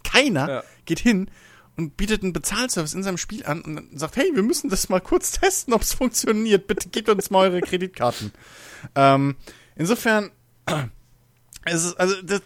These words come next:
Speaker 1: die zweite Begründung müssen wir gar nicht erst nehmen, die ist lächerlich. So, d-, d-,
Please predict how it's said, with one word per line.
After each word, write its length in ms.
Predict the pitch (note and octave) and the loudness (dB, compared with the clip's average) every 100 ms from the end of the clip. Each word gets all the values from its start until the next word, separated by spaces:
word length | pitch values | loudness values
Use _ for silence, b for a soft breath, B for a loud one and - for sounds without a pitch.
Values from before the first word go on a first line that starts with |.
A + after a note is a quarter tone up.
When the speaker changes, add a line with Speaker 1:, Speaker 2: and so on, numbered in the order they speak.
| - - | -6 -6
Speaker 1:
die 140 | A3+ | -4
zweite 240 | - B3 | 4 4
Begründung 320 | G#3+ - G#3 G3 | 4 0 2 2
müssen 160 | G3 | 4
wir 60 | F#3+ | 4
gar 100 | F3+ | 4
nicht 120 | D#3+ | 2
erst 200 | D#3+ - _ | 0 -4 _
nehmen, 240 | D#3 F3+ E3 | 2 4 2
die 100 | D3 | 0
ist 320 | - - - | -2 -2 -4
lächerlich. 720 | A#2+ A2+ A2+ G#2 G2 - - _ _ | 0 0 0 -2 -6 -8 -14 _ _
So, 140 | A2+ | -8
d-, 160 | - | -6
d-, 40 | D3 | -8